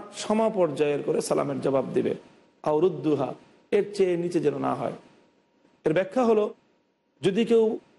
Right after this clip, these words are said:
বলে, "আসসালামু আলাইকুম", তাহলে তার জবাব দিবে, "ওয়া আলাইকুমুস সালাম ওয়া রাহমাতুল্লাহ।" তাহলে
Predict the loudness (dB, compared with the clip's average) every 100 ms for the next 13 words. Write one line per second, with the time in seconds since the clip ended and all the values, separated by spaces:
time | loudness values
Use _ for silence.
0 | _ 0 0 2 -2 -2 0 2 2 2
1 | 2 2 2 0 -2 -6 -16 _ _ _
2 | _ _ _ 0 2 2 0 -2 -2 0
3 | 0 -2 -12 -18 _ _ _ -2 0 2
4 | 0 -2 -6 -2 0 2 2 2 2 0
5 | 0 -2 -4 -2 0 0 0 -2 -8 _
6 | _ 0 0 0 -2 0 0 0 0 -2
7 | -6 _ _ _ _ _ -4 -2 0 0
8 | -2